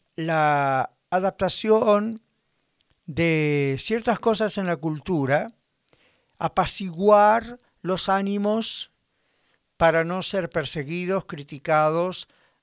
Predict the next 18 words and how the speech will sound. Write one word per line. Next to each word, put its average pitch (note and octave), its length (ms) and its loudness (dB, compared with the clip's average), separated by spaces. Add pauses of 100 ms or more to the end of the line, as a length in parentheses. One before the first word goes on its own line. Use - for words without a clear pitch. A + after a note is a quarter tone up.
(560)
condenados F3 580 -2
como D#3 240 -6
intolerantes, D#3 1300 -4 (600)
y F3 120 -8
entonces D#3 720 -2
tuercen A3 500 -4
las E3 140 -2
Sagradas C#3 420 -4
Escrituras, B2+ 640 -8
la C3+ 80 -6
Biblia, B2+ 460 -8 (480)
tratando F3 460 0
de G3 120 0
darle F3+ 240 -2
una F3 140 -8
interpretación D#3+ 1040 -4
falsa, - 840 -4 (680)
aguada, D#3 1080 2